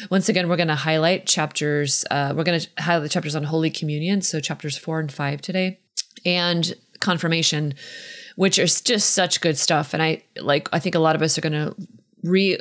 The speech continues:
go over some stuff that we knew, and we're gonna hear it in a new way. And then we're gonna also learn some stuff that we didn't even realize that we were walking into. So we are going to,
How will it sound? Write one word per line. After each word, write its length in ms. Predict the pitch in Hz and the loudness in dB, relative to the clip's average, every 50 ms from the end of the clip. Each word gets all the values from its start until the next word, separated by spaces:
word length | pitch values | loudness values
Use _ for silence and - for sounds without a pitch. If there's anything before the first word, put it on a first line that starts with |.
| - | -2
go 160 | 160 190 185 185 | 2 4 4 4
over 140 | 175 185 | 4 2
some 140 | 185 - 185 | 2 2 0
stuff 260 | 160 - - 175 160 | 0 2 0 0 -2
that 140 | - - 165 | 0 -4 -2
we 160 | 151 170 170 | 0 0 0
knew, 480 | 165 156 151 160 170 202 254 359 330 - - | 2 2 2 2 2 2 2 2 0 0 0
and 200 | - 165 170 156 | -2 -2 0 0
we're 80 | 165 165 | 0 2
gonna 140 | 175 170 165 | 2 0 0
hear 220 | 139 - 185 185 | 0 2 2 2
it 80 | 175 - | 2 2
in 60 | 170 | 0
a 20 | 165 | 0
new 160 | 160 165 165 | 0 0 2
way. 220 | 165 170 170 165 160 | 2 2 2 4 2
And 140 | 160 160 160 | 2 2 0
then 120 | 160 156 | 0 0
we're 100 | 151 175 180 | 0 -2 0
gonna 320 | 233 214 175 143 - - - - | 0 0 0 0 -2 -4 -2 0
also 260 | 151 160 147 - 147 | 0 2 2 0 0
learn 180 | 147 151 147 | -2 -2 -2
some 140 | 139 - 139 | -4 -4 -6
stuff 220 | - - 147 143 143 | -4 -4 -6 -6 -6
that 80 | 151 143 | -4 -4
we 80 | 151 151 | -4 -4
didn't 140 | 147 147 | -2 -4
even 160 | 143 139 139 139 | -4 -4 -2 -2
realize 380 | 143 143 143 143 135 135 - | -2 0 0 -2 -2 -2 -4
that 100 | - - | -6 -6
we 100 | 135 143 | -4 -2
were 300 | 143 143 139 139 139 139 _ - - - - - - - - - - | -2 -2 -2 -2 -4 -6 _ -20 -20 -20 -20 -20 -20 -20 -20 -16 -6
walking 300 | - 147 147 143 - 147 | -2 -2 -2 -2 -2 -4
into. 380 | 143 147 139 - - 139 151 143 | -4 -2 -4 -4 -4 -4 -4 -2
So 360 | 139 - 160 151 151 151 143 143 - - - - - - - - - | -2 0 2 2 2 2 0 -2 -6 -16 -16 -16 -16 -18 -18 -14 -6
we 180 | - 196 196 185 | 0 2 2 2
are 100 | 175 175 | 2 2
going 320 | 147 175 170 165 160 160 | 2 2 2 2 2 0
to, 500 | 147 - - 160 156 151 151 151 - - | 0 0 0 0 0 0 0 -2 -4 -6